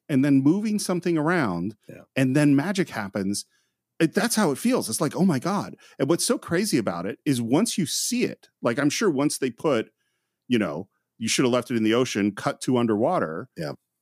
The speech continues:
Speaker 1: You can't imagine it any other way. It's like, it almost feels like it's always been that way 'cause it's so obvious.
Speaker 2: Yeah, yeah.
Speaker 1: But it might have taken you a year to find that obvious <laughs> thing, you
Speaker 2: Right.
Speaker 1: know?
Speaker 2: Good point.
Speaker 1: Um, so Tony's doing something underwater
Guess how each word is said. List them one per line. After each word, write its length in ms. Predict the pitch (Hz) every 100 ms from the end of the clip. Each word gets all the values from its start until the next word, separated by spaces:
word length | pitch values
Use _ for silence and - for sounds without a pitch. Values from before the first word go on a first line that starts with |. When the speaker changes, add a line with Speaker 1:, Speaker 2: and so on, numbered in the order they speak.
| -
Speaker 1:
You 140 | 202
can't 380 | 208 - 247 233
imagine 440 | 220 196 196 190 190
it 120 | 180
any 240 | 175 175
other 220 | 160 165
way. 240 | 160 240 247
It's 220 | 113 -
like, 180 | 156 156
it 140 | 170 143
almost 260 | 196 220
feels 160 | 190 175
like 120 | 147
it's 100 | 143
always 300 | - 139 123
been 220 | - 185
that 160 | 220 -
way 100 | 98
'cause 160 | - 117
it's 120 | 131
so 300 | - - 135 -
obvious. 560 | 131 180 95 - - -
Speaker 2:
Yeah, 140 | -
yeah. 60 | - _ _ _ -
Speaker 1:
But 100 | 135
it 80 | 131
might 220 | 127 156
have 80 | 147
taken 320 | - 131 131
you 220 | 120 120
a 60 | 113
year 680 | 107 107 151 247 98 80 - _ _ _
to 120 | 147
find 540 | - - 139 135 139 131
that 160 | 131 127
obvious 440 | 113 113 117 113 -
<laughs> 0 |
thing, 400 | 202 139 78 - 123
you 60 |
Speaker 2:
Right. 140 | 135 127
Speaker 1:
know? 240 | 104 120 - _ -
Speaker 2:
Good 120 | - -
point. 180 | 90 - _ _ _ -
Speaker 1:
Um, 260 | 135 131
so 280 | 143 214 185
Tony's 460 | - 185 226 214 -
doing 260 | 170 160
something 340 | - 156 147 147
underwater 560 | 135 127 113 110 110